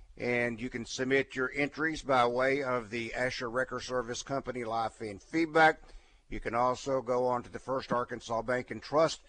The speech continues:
Buzz text line. That's five oh one, six six one, one zero three seven. You can email me, Randy R at one oh three seven the buzz dot com. All of those expire at eleven fifty-nine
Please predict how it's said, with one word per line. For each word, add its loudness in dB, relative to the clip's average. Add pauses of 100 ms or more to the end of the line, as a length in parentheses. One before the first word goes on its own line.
(340)
Buzz 2
text 6
line. 8
That's 2
five 4
oh 4
one, 0
six -6
six -6
one, -2
one -2 (500)
zero 8
three 2
seven. 6 (220)
You -6
can -6 (140)
email 4
me, 0
Randy -2
R 4 (340)
at 6
one -4
oh -2
three -8
seven -4
the -4
buzz 0
dot -4
com. 2 (440)
All 6
of -2
those 0
expire 0 (100)
at -6 (160)
eleven -2 (140)
fifty-nine -4